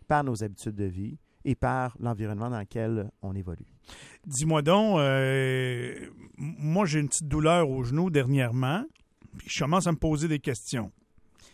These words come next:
Speaker 2: Je pense que c'est musculaire, mais le musculaire, jusque, tu sais, il y a tellement, c'est tellement complexe un genou que je me demande des fois si c'est musculaire, si c'est un ligament, si c'est pas un tendon,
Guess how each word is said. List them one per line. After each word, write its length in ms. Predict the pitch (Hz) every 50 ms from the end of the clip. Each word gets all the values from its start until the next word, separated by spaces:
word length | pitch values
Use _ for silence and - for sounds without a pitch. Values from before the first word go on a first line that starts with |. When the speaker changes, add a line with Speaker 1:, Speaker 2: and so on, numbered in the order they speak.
| _ _
Speaker 2:
Je 100 | - -
pense 280 | - 202 254 285 214 -
que 80 | 190 165
c'est 200 | - - 170 151
musculaire, 720 | 147 175 214 190 165 - - - 160 139 135 127 120 101 101
mais 140 | 117 147
le 100 | 165 185
musculaire, 720 | 185 196 214 202 - - - 170 180 208 233 247 254 240 - - _ _ _ - _ _ _ _ _ _ _ _ _ _ _ - - - - - _ -
jusque, 320 | - 143 185 226 - - -
tu 80 | 226 - -
sais, 260 | - - 294 294 254 - 202 - _ _ _ _ _ _
il 60 | 156
y 40 | 156
a 40 | 160
tellement, 500 | - _ - 294 285 262 254 294 320 330
c'est 200 | 262 - 175 -
tellement 300 | - 269 269 277 320 311 294 -
complexe 760 | - - 220 185 - - - 190 220 254 247 - - - - - - - - - _
un 220 | - 170 160 151 139
genou 380 | 131 143 160 185 220 262 254 - - - - - -
que 120 | - 160
je 100 | 151 139
me 100 | 180 175
demande 280 | 170 170 190 226 247 226
des 120 | 180 170
fois 180 | 143 - 226 226
si 120 | - - - - 175
c'est 40 | 151
musculaire, 720 | 170 226 247 - - - 180 160 160 165 185 214 220 185
si 140 | - - -
c'est 80 | - 175
un 60 | 165
ligament, 760 | 170 175 233 254 208 190 196 180 165 165 170 185 208 240 220
si 140 | - - - -
c'est 40 | 151
pas 320 | - - 196 202 196 175
un 80 | 147 143
tendon, 600 | - - 202 220 226 214 170 170 175 202 220 233